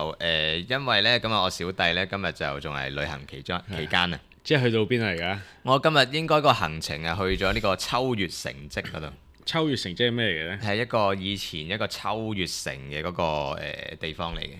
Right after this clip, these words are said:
Speaker 2: 係。
Speaker 1: 係啦，就喺福岡附近。
Speaker 2: 係，有咩睇呢嗰度？
Speaker 1: 有紅葉睇啊，主要係。
Speaker 2: 哦，有，有。
Speaker 1: 係啦。
Speaker 2: 你未去就知嘅。
Speaker 1: 咩？
Speaker 2: 你未去就知。
Speaker 1: 聽咗。
Speaker 2: 係。
Speaker 1: 如果有改變就應該就唔係咯。
Speaker 2: <laughs> 好嘅。
Speaker 1: 係啦，如果冇改變就係咯。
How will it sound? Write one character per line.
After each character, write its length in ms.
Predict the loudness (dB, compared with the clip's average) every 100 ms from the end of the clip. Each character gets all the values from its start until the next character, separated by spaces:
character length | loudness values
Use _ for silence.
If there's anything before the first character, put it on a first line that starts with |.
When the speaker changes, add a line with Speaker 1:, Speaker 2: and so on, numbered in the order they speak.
| -16 -10
Speaker 2:
係。 280 | -6 -4 -4
Speaker 1:
係 40 |
啦， 100 | 0
就 100 | 4
喺 60 | 4
福 120 | 2 2
岡 240 | 2 2
附 260 | -2 -8 -6
近。 120 | -6
Speaker 2:
係， 500 | -8 -14 -12 -10 -8
有 120 | -6 -2
咩 100 | -2
睇 320 | 0 2 2
呢 100 | 2
嗰 80 | 2
度？ 60 | 0
Speaker 1:
有 220 | 0 0
紅 240 | -4 -8 -8
葉 120 | -8
睇 220 | -6 -6 -6
啊， 40 |
主 100 | -6
要 180 | -8 -6
係。 20 | -8
Speaker 2:
哦， 140 | -8 -10 -10 -10 -14 -16
有， 400 | -14 -12 -10 -10
有。 40 | -10 -10 -6
Speaker 1:
係 100 | 0
啦。 40 |
Speaker 2:
你 60 | 4
未 180 | 6 6
去 40 | 6
就 160 | 4 2
知 160 | 0
嘅。 160 | -2 -2 -4 -2
Speaker 1:
咩？ 240 | 0 0 -4 -16 -12
Speaker 2:
你 80 | -6
未 160 | -2 2
去 80 | 2
就 140 | 2
知。 160 | 0 0
Speaker 1:
聽 460 | 6 8 6 0
咗。 80 | -2 -4 -4 -6
Speaker 2:
係。 100 | -8 -10 -16 -6
Speaker 1:
如 120 | 4 8
果 80 | 10
有 160 | 8
改 320 | 6 4 4 4
變 180 | 2 4
就 120 | 4
應 160 | 4 2
該 100 | 2
就 100 | 0
唔 140 | -4 -8
係 140 | -6
咯。 60 | -6
Speaker 2:
<laughs> 40 | -4
好 160 | -2
嘅。 280 | -2 0 -2
Speaker 1:
係 120 | -2
啦， 100 | -4 -6 -6 2
如 120 | 8
果 160 | 8
冇 180 | 10 6 6
改 200 | 4 4
變 260 | 0 -2 -2
就 80 |
係 200 | 0 0
咯。 100 | -2